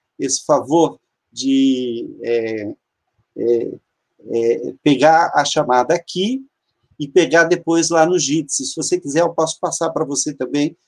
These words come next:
o pessoal da chamada do Jitsi que eu tenho aqui a, até agora, que tá presente até agora. Tá bom? Vou colocar aqui no,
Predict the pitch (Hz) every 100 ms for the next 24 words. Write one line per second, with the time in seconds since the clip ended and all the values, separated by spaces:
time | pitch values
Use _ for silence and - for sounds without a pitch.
0 | _ - 156 156 151 147 143 135 - 139
1 | 131 131 135 123 147 156 - 156 139 151
2 | 143 143 - 135 143 _ _ _ _ _
3 | 95 120 123 135 143 - 151 139 127 139
4 | 147 143 - 139 135 151 123 131 135 143
5 | 139 143 123 107 98 - _ _ _ _
6 | _ _ _ _ - 117 160 233 220 -
7 | _ _ _ _ _ _ _ _ _ _
8 | _ _ _ _ _ _ _ _ _ _
9 | _ _ _ _ _ _ _ _ _ _
10 | _ _ _ _ _ _ _ - 156 170
11 | 156 147 165 143 - 160 160 156 143 135
12 | 127 113